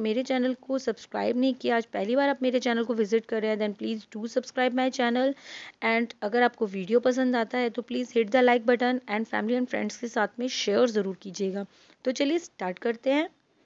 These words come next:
पाव भाजी बनाने के लिए मैंने लिया है यहाँ पर कुछ वेजिटेबल्स,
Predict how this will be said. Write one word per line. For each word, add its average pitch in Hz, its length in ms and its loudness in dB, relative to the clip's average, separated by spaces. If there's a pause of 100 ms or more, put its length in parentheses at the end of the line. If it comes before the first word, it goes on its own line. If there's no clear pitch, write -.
(1300)
पाव 285 120 4
भाजी 349 200 2
बनाने 320 300 4
के 285 200 -2
लिए 285 340 2
मैंने 240 400 4
लिया 269 200 4
है 277 60 4
यहाँ 269 140 4
पर 262 180 2
कुछ 262 300 -4
वेजिटेबल्स, 220 640 2